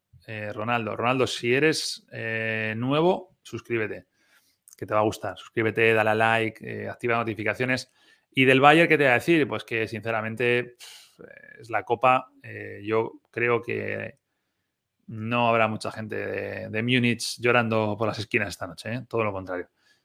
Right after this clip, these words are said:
Am, evidentemente no es un resultado digno de un equipo como el Bayern, pero bueno, yo creo que se acaba olvidando. Dentro de un mes no se acuerda nadie.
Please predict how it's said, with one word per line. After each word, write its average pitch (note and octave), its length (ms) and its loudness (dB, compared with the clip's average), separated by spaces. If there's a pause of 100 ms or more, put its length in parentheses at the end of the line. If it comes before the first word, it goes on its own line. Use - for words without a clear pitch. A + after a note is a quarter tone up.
(140)
Am, G#2+ 920 2 (880)
evidentemente A2+ 460 2
no A#2 80 -2
es G2+ 80 -8
un A#2 80 -4
resultado G#2 1200 0
digno A#2+ 560 -4 (100)
de A#2+ 120 -10
un A2 80 -4
equipo G#2+ 240 -4
como G#2+ 140 2
el G#2+ 40 4
Bayern, B2 300 4 (520)
pero G2 200 -2
bueno, F2 180 -6 (880)
yo G#2 160 -4
creo G2 120 -4
que F#2+ 80 -6
se - 120 -10
acaba G#2 200 0
olvidando. F#2 380 -6
Dentro G#2 200 -6
de A#2 60 0
un A2 40 -2
mes A#2 120 0
no A2+ 80 -6
se A2+ 80 -4
acuerda F#2+ 240 -4
nadie. E2+ 240 -12